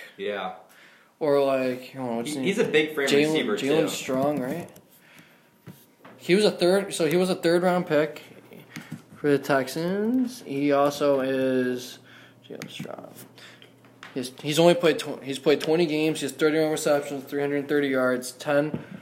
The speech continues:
Speaker 2: point six yards per catch, and four touchdowns. All right, real question. What do you think about Kareem Hunt?
Speaker 1: I like it. You know, for many years, all he says, "We need someone to bring in talent." And for years, we didn't get G Ms who did that.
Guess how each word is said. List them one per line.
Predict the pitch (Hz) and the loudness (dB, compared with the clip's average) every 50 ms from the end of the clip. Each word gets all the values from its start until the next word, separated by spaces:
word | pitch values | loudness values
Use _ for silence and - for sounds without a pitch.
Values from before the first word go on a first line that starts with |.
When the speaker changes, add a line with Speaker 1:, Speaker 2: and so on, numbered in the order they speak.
| - - - - | -20 -20 -20 -6
Speaker 2:
point | - 175 160 - | -4 -4 -4 -2
six | - - 170 - - | -2 -2 -2 0 2
yards | 165 156 156 156 156 | 2 2 2 2 -2
per | - 165 156 | -2 -2 -2
catch, | 156 - 156 143 143 143 143 - - - - - - - - - - - - - | 0 2 4 4 4 2 0 -6 -14 -16 -20 -20 -20 -20 -20 -20 -20 -20 -12 -6
and | 139 139 139 139 143 143 143 139 139 131 127 - - - - - - - - - | -2 0 2 4 6 6 6 4 2 0 -4 -8 -16 -20 -20 -20 -20 -20 -20 -2
four | - 151 143 135 | 2 4 4 4
touchdowns. | 143 147 127 113 - - 101 71 65 - - - - - - - - - _ - - _ - | 4 2 0 0 0 -4 -6 -6 -6 -8 -12 -16 -20 -20 -20 -20 -20 -20 _ -20 -20 _ -4
All | - 135 | 2 2
right, | 143 135 123 - - - 92 | 2 2 2 -2 -6 -8 -6
real | 139 147 156 143 | 0 0 0 0
question. | - 156 139 123 - 131 | 2 0 -2 0 -2 -4
What | 123 131 | -2 -2
do | 143 | -4
you | 143 | -2
think | 151 147 143 | -2 -2 -2
about | 139 135 131 120 - - | 0 0 -2 -2 -4 -6
Kareem | 139 131 120 | -8 -8 -6
Hunt? | 120 123 120 110 - - - - - - - - - - - - - - - - - - | -6 -6 -6 -8 -8 -12 -20 -20 -20 -20 -20 -20 -20 -20 -20 -20 -20 -20 -20 -20 -6 2
Speaker 1:
I | 139 160 | 4 6
like | - 131 123 120 - | 6 6 4 2 2
it. | 139 135 135 - - - - - | 0 0 0 0 -6 -12 -16 -10
You | 127 131 | -6 0
know, | 131 135 135 131 131 127 127 120 | 2 4 4 6 4 4 0 0
for | - 139 127 123 117 113 113 107 - - - - - - - _ | 2 2 4 4 4 2 0 0 -4 -10 -16 -18 -20 -20 -20 _
many | - 160 160 160 151 | -2 0 0 0 0
years, | 131 131 139 139 139 143 143 143 - - - - - - - | 0 4 6 6 6 4 2 -2 -8 -12 -16 -20 -16 -4 0
all | 123 131 | 0 0
he | 131 127 | 0 -2
says, | - - 123 120 117 110 113 | -2 0 0 0 0 0 -4
"We | 120 120 | -6 -8
need | 120 117 113 | -8 -8 -6
someone | - 131 120 113 | -6 -6 -6 -6
to | 110 98 | -4 -4
bring | 110 110 107 104 | -2 -2 -2 -4
in | 95 - | -4 -4
talent." | - 104 92 92 - - - - - - - - - - | -4 -4 -4 -4 -6 -10 -14 -18 -20 -20 -20 -20 -12 -8
And | 101 104 107 | -8 -8 -6
for | 110 | -6
years, | 110 110 110 117 123 123 117 - 110 | -6 -6 -4 -4 -4 -4 -6 -8 -8
we | 113 117 113 | -8 -4 -4
didn't | 113 107 107 | -4 -4 -2
get | 123 113 110 110 - - - 110 | 0 0 0 -2 -4 -10 -14 -12
G | 104 113 117 113 | -8 -6 -6 -6
Ms | 113 110 - | -6 -8 -10
who | 117 | -10
did | 107 101 98 107 | -8 -4 -4 -2
that. | 101 101 101 - - - - | -2 -2 -2 -4 -8 -16 -20